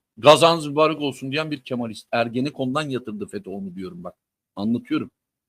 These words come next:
Benim bu adamla bir sene geçti. Benim en üst düzey komutanımdı bu. O kadar başarılıydı ki kışın Alp Dağları'na yaza-, ya-, kış, e, ödülü veriyordu. Genelkurmay ödül veriyordu onu. Aldı helikopter. Evet. Helikopterle tatile gitti adam. Kış-, kışın P K K basmıyor ya, Aralık, Ocak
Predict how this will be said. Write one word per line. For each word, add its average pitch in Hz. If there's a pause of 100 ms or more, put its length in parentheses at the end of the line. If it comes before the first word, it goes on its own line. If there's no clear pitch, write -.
(120)
Benim 123
bu 123
adamla 135
bir 135
sene 131
geçti. 107
Benim 147
en 143
üst -
düzey 185
komutanımdı 151
bu. 123 (260)
O 120
kadar 156
başarılıydı 127
ki 220
kışın 208
Alp 160
Dağları'na 139
yaza-, 156
ya-, 139
kış, - (120)
e, 127
ödülü 127
veriyordu. 135
Genelkurmay 131
ödül 160
veriyordu 113
onu. 92
Aldı 117
helikopter. 120
Evet. 131 (420)
Helikopterle 113
tatile 123
gitti 156
adam. 92 (320)
Kış-, -
kışın -
P 110
K 101
K 110
basmıyor 143
ya, 123
Aralık, 101
Ocak 101